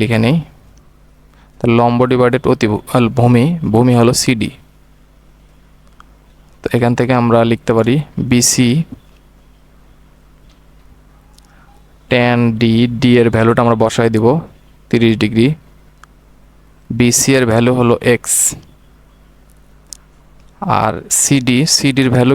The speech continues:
কিন্তু দেখো এখানে বলছে খুঁটির গোড়া থেকে চব্বিশ মিটার দূরে মাটি স্পর্শ করে। তাহলে এটা যদি খুঁটির গোড়া হয়, তাহলে এখান থেকে ডি পয়েন্ট হবে চব্বিশ মিটার,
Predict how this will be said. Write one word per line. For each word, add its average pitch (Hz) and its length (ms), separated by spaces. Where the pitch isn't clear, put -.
কিন্তু 135 240
দেখো 123 200
এখানে 123 300
বলছে 127 240
খুঁটির 127 360
গোড়া 120 220
থেকে 127 200
চব্বিশ 127 320
মিটার 117 240
দূরে 120 200
মাটি 117 180
স্পর্শ - 240
করে। 104 200
তাহলে 117 220
এটা 123 180
যদি 123 200
খুঁটির 123 280
গোড়া 117 260
হয়, 113 180
তাহলে 113 220
এখান 120 180
থেকে 123 160
ডি 127 100
পয়েন্ট 120 280
হবে 123 140
চব্বিশ 113 360
মিটার, 120 340